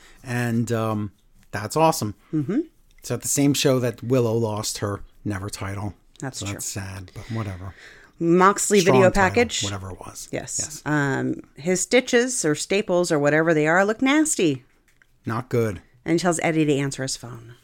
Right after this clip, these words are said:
Speaker 1: Yeah.
Speaker 2: Well, I, I think Eddie's in Japan and they're on, like, n-, different time
Speaker 1: That's
Speaker 2: zones.
Speaker 1: true. He's probably not gonna answer his phone, and plus that, those roaming minutes.
Speaker 2: Yeah.
Speaker 1: Wow.
Speaker 2: It's very expensive, and he's gotta sleep.
Speaker 1: Yeah.
Speaker 2: Um,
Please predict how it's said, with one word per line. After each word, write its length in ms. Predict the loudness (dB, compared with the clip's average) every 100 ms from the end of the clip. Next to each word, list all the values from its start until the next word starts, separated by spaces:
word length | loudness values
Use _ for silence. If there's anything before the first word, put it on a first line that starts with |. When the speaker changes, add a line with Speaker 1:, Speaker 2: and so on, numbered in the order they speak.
| _ -10
Speaker 1:
Yeah. 200 | -8 -10 -18 _ _ _ _ _ _ _ _ _ _
Speaker 2:
Well, 180 | -10 -6
I, 120 | -6 -8 _ -18
I 40 | -8
think 220 | -4 -2
Eddie's 260 | 0 0 2
in 100 | 2
Japan 560 | 0 0 2 4 4 4
and 100 | 4
they're 160 | 6
on, 220 | 6 6
like, 340 | 6 4 0 -8 -20 -20 -20 _ _ _ -2
n-, 300 | 0 0 -4
different 380 | -2 0 2 2
time 300 | 2 4 6
Speaker 1:
That's 300 | 6 8 8
Speaker 2:
zones. 160 | 6 6
Speaker 1:
true. 200 | 6 6
He's 100 | 6
probably 220 | 4 6 6
not 200 | 4 2
gonna 140 | 0
answer 200 | 0 0
his 120 | -2
phone, 180 | -2 -4
and 100 | -4
plus 240 | -4 -4 -4
that, 280 | -4 -4
those 200 | -6 -6
roaming 540 | -6 -4 -2 -2 -2 -4
minutes. 560 | -8 -10 -10 -10 -8 -2
Speaker 2:
Yeah. 200 | -2 -2
Speaker 1:
Wow. 140 | -6 -14 _ _
Speaker 2:
It's 100 | 0
very 200 | 2 2
expensive, 440 | 0 -2 -2 -2
and 80 | -2
he's 120 | -4
gotta 200 | -4 -6
sleep. 400 | -6 -4 -4 -6 _ -14
Speaker 1:
Yeah. 160 | -14 -14 -20 -20 _ _ _
Speaker 2:
Um, 680 | 2 6 6 6 4 0 -4